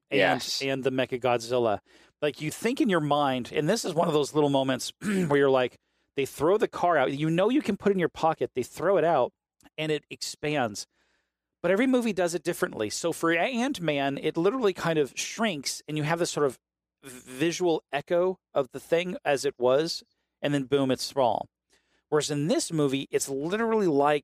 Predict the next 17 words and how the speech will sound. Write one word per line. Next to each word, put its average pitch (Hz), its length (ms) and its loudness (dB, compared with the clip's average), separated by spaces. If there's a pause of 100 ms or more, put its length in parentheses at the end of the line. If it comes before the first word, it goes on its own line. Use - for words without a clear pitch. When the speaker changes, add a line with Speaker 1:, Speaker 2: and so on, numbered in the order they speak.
Speaker 1:
the 131 120 -4
polygons 139 760 0
are 131 60 -2
drawing 135 600 -2
out 135 220 -2 (100)
before 135 460 2
your 120 300 2
eyes. 90 640 -2 (680)
And 135 140 -2
it 139 140 -4
just, 147 340 -6
it 131 80 -8
just, - 320 -6
when 135 100 2
he 151 120 -2
threw 147 340 2
the 123 360 4